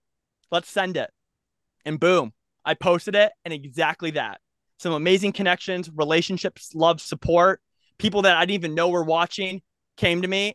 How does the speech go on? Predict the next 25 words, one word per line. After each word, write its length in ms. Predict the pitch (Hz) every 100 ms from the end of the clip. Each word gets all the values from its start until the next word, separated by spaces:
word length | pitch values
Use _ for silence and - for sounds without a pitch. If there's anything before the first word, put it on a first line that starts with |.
| -
and 100 | 170
that 80 | 160
was 140 | 151
super 360 | - 196 180 170
amazing. 520 | 151 151 165 214 247 _ _ _
And 100 | 180
at 40 | 190
the 60 |
same 220 | - 202
time, 220 | 196 196 185
too, 360 | 214 254 147 - _ _ _
as, 420 | 180 190 202 180 -
you 80 | 196
know, 100 | 156
post-surgery, 680 | - 202 196 - 208 190
I'm 140 | 170 165
sitting 300 | - 220 208
there, 180 | 151 -
and 140 | 185
I'm 220 | 175 170 175
literally 320 | 208 247 254
directed 420 | 214 208 208 175
by 200 | 175 190
the 100 | 180
doctors, 540 | 170 175 - 135 -